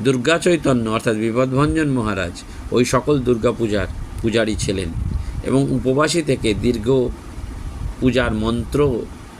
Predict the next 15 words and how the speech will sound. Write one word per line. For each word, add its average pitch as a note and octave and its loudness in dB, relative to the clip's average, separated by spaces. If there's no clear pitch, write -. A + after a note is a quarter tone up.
সমূহ B2+ 4
মুখস্থ A2 0
করে F#2+ 2
তার A#2 2
ওই A#2+ 4
কটি G#2+ 0
দিন A2 2
খুব C#3 4
আধ্যাত্মিকভাবেই G2 -2
কেটেছিল। D#2+ -6
উনিশশো B2 4
চুয়ান্ন D3 2
সালে A#2+ 0
তিনি B2 6
মহীশূর C3+ 4